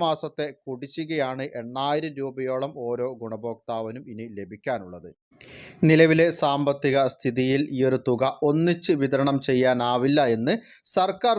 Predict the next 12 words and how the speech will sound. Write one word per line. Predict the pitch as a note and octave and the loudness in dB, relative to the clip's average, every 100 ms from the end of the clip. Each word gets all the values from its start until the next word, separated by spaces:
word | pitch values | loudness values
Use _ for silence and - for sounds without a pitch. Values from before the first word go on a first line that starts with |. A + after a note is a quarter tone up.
| F3+ | 0
തന്നെ | D#3 E3 C#3+ | -2 -4 -6
ഇപ്പോൾ | - C#3 C3 B2 | -8 -8 -6 -6
വ്യക്തമാക്കുകയും | B2 - C#3 A#2 G#2+ G2+ A2 F#3 F#3+ | -6 -6 -6 -6 -8 -10 -12 -12 -14
ചെയ്തിട്ടുണ്ട്. | G#2+ F#2 - F2+ D#2 - _ _ - | -16 -16 -20 -20 -20 -20 _ _ -4
അതുകൊണ്ട് | F3+ A3 A3 G#3 | 0 0 -2 -2
തന്നെ | F#3 F#3 F#3 D#3+ | -2 -2 -2 0
കഴിഞ്ഞ | D3+ D#3 D#3+ D#3+ D3 | 0 0 -4 -4 -2
മാസങ്ങളിലൊക്കെ | C#3 C3+ C#3+ C3 C3 A#2+ A#2+ - C#3 B2+ | -2 -2 -6 -8 -6 -6 -6 -6 -8 -6
വിതരണം | A2+ A#2 A#2+ A2+ | -8 -10 -10 -10
ചെയ്തതുപോലെ | A2+ G#2+ A2 G#2+ A2 A2 B2 C#3 | -10 -8 -8 -8 -6 -8 -8 -10
ഉത്സവ | C3+ - D3 C#3+ C#3 | -12 -10 -6 -4 -6
സീസണുകളിൽ | C3 A#2 - A2 G#2 A#2 A3 | -10 -12 -10 -12 -8 -6 -6